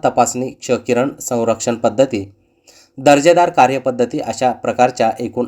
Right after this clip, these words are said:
आठशे चौतीस मूल्यांद्वारे तपासणी करण्यात येते आणि या सर्व प्रक्रियेचा टप्पा संजीवनी मल्टीस्पेशालिटी हॉस्पिटलने पार केलाय. यावेळी वैद्यकीय संचालक डॉक्टर बळीराम बागल,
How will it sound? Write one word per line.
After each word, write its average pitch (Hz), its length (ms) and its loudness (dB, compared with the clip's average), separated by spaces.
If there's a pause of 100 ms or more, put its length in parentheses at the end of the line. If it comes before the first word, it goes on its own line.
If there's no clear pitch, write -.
आठशे 113 320 -4
चौतीस 120 460 -4
मूल्यांद्वारे 113 680 0 (760)
तपासणी 147 380 2
करण्यात 110 360 0
येते 110 340 -6 (680)
आणि 151 180 4
या 175 120 6
सर्व 165 280 2
प्रक्रियेचा 139 540 2
टप्पा 127 320 -2
संजीवनी 117 460 -4
मल्टीस्पेशालिटी 117 840 -4
हॉस्पिटलने 117 580 -2
पार 101 220 0
केलाय. 107 300 -2 (680)
यावेळी 165 320 6
वैद्यकीय 131 500 0
संचालक 123 480 -2
डॉक्टर 120 320 0
बळीराम 110 440 2
बागल, 110 340 4